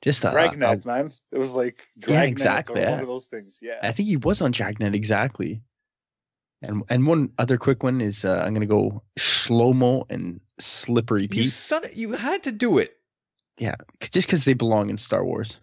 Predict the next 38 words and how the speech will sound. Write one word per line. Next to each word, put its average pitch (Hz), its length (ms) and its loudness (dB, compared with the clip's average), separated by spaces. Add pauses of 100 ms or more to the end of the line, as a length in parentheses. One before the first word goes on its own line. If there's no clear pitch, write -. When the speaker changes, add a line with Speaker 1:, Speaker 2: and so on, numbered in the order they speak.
Speaker 3:
Well, 180 340 -4 (300)
that's 143 220 -8
the 170 60 -2
end 160 100 -4
of 151 40 -8
the 143 60 -4
show 113 220 0
then, 101 140 -6
guys. 104 360 -6 (240)
Corey 151 200 2
took 143 200 -6
mine 120 180 -2
'cause 311 160 2
he 123 60 -6
can't 156 320 2
keep 160 200 0
his 127 160 0
mouth 190 360 2
shut. - 440 0 (680)
He 175 100 0
just 247 300 4
keeps 147 240 2
Speaker 1:
Shlomo. 117 60 2
Speaker 3:
going. 120 360 4 (300)
He's 143 160 -6
given 233 380 0
his 220 120 4
answer, 175 520 -2 (240)
and 123 160 -2
he 131 100 0
just 160 220 2
keeps 160 200 -2
going 131 380 -2
and 107 140 -10
stealing 302 520 2
everybody 196 300 -2
else's 160 240 -8
thunder. 107 400 -14